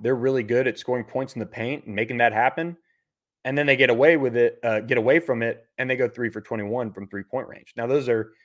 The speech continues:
what Tim Jankovich would call just an off night, you're never gonna see it again, all those things. But you have to find a level of consistency that can put you into the top of this league. It's not a league that has Houston or Cincinnati or,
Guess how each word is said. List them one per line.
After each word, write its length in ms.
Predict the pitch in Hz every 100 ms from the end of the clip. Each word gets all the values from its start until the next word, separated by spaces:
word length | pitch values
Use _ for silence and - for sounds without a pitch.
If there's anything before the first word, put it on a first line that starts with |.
| _ -
what 120 | 110
Tim 160 | 117
Jankovich 440 | 101 127 98 92 -
would 120 | 92
call 320 | 92 98 101 _ _ _
just 180 | -
an 60 | 110
off 220 | 101 101
night, 300 | 104 101 101
you're 60 | 95
never 140 | 98
gonna 140 | 95 90
see 180 | -
it 80 | 98
again, 280 | 90 92 92
all 120 | 95
those 260 | 87 85 -
things. 440 | 147 113 90 - _ _ _ _
But 380 | 127 147 107 - _ _ _ _ _ _ _ _ _ _ _ _ -
you 140 | 131
have 220 | 131 139 -
to 80 |
find 340 | 123 117 117 107
a 100 | 101
level 340 | 104 104 120 123
of 120 | 98
consistency 840 | - 92 - 110 107 - 95 85 - _ _ _ -
that 180 | 104 -
can 140 | 98
put 340 | - 139 -
you 300 | 113 104 95 - _ _ _ -
into 220 | 120 113
the 100 | 98
top 340 | - 123 113
of 80 | 104
this 240 | 95 -
league. 320 | 95 95 78 _ _ _ _ _
It's 220 | - 107 113
not 240 | 120 135
a 60 | 123
league 300 | 110 95 95
that 100 | 95
has 180 | 92
Houston 480 | - 87 - 80 78
or 80 | 85
Cincinnati 800 | - 107 98 92 87 85 80 82 _ -
or, 440 | 98 95 90